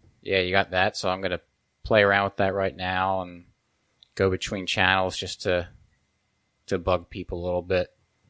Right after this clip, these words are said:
So, uh, now, now I'm back to just not trying to do that. So, yeah, you get punished for a good deed, right? That's what I'm gonna go with.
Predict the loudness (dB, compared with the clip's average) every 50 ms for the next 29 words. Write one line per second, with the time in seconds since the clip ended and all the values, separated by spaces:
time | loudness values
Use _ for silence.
0 | _ _ _ -20 _ _ -14 -10 -4 0 0 2 2 2 2 2 0 0 -2 -4
1 | -8 -20 -20 -20 -20 _ _ _ _ _ _ _ _ _ _ _ _ _ _ _
2 | _ _ _ _ _ _ _ _ -20 -20 -20 _ _ _ _ _ _ _ _ _
3 | _ 4 6 8 10 8 8 8 8 8 8 8 8 6 6 6 6 6 4 2
4 | -6 -6 -2 -2 -2 -2 -4 -10 -14 -18 _ _ _ _ _ _ _ _ _ _
5 | _ _ _ _ _ _ _ _ _ _ _ _ _ _ _ _ _ _ _ _
6 | -4 -4 -4 -4 -2 0 0 0 0 -2 -8 -8 -8 -6 -6 -6 -6 -8 -10 _
7 | _ _ _ _ _ _ _ _ -8 -6 -6 -6 -8 -12 _ _ _ _ _ _
8 | _ _ _ _ _ _ _ _ -20 -14 -10 -6 -6 -6 -6 -6 -10 -18 _ _
9 | _ _ _ _ _ _ _ _ _ _ _ _ _ _ _ _ _ _ _ _
10 | _ _ _ _ _ _ _ _ _ _ _ _ _ _ _ _ _ -10 -6 -6
11 | -6 -6 -8 -10 _ _ _ _ _ _ _ _ _ -6 0 0 0 2 4 6
12 | 6 6 6 4 0 0 2 2 2 2 2 0 0 0 0 -4 -2 -2 0 0
13 | 2 2 0 0 -2 _ _ _ _ _ _ _ _ _ _ -6 -4 0 4 6
14 | 6 6 6 6 6 4 4 4 2 -2 -4